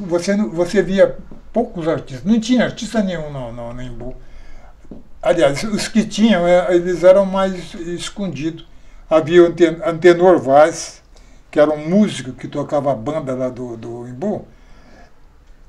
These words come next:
A gente conhecia ele como, como um mestre músico. Não sabia que ele era pintor, entendeu? O, tinha um outro que era, que foi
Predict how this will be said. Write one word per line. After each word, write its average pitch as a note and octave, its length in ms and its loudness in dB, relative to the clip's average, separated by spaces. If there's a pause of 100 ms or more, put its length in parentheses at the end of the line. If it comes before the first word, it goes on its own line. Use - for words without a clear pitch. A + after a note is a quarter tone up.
(120)
A F3 60 -2
gente F#3+ 240 -2
conhecia G#3+ 520 2
ele G#3+ 120 -2
como, C4 400 -6
como B3+ 200 -6
um D4 100 -2
mestre A#3 800 4 (200)
músico. D3+ 760 2 (540)
Não B3 120 0
sabia E3+ 380 6
que F#3 80 0
ele F#3 100 6
era F#3+ 240 10
pintor, F#3 500 -4 (440)
entendeu? D#3+ 400 -4 (640)
O, D#3 640 -2
tinha G#3 160 2
um G#3 100 4
outro F#3+ 300 4
que E3+ 100 2
era, C#3 640 4 (2500)
que D#3+ 120 -2
foi D#3 420 0